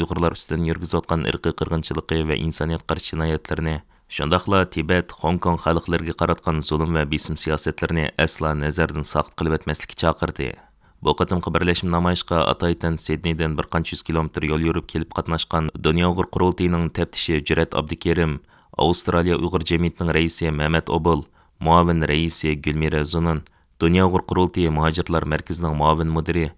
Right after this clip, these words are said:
va Avstraliya Uyg'ur jamiyatining bosh kotibi Mehmet Chalabchi boshchiligidagi o'ttiz necha kishilik Uyg'ur namoyishchilar qo'shini namoyish maydonida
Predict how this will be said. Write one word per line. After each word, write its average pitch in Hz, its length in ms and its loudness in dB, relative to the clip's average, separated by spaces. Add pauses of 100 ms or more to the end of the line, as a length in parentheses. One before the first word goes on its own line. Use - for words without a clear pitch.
(140)
va 80 160 6
Avstraliya 90 560 2
Uyg'ur 85 280 -4
jamiyatining 85 500 -2
bosh 80 180 2
kotibi 85 480 0
Mehmet 87 320 2
Chalabchi 87 380 0
boshchiligidagi 87 640 -2
o'ttiz - 260 -2
necha 87 240 -4
kishilik - 400 -2
Uyg'ur 80 320 -2
namoyishchilar 82 560 0
qo'shini 82 400 0 (140)
namoyish 78 340 0
maydonida 80 520 2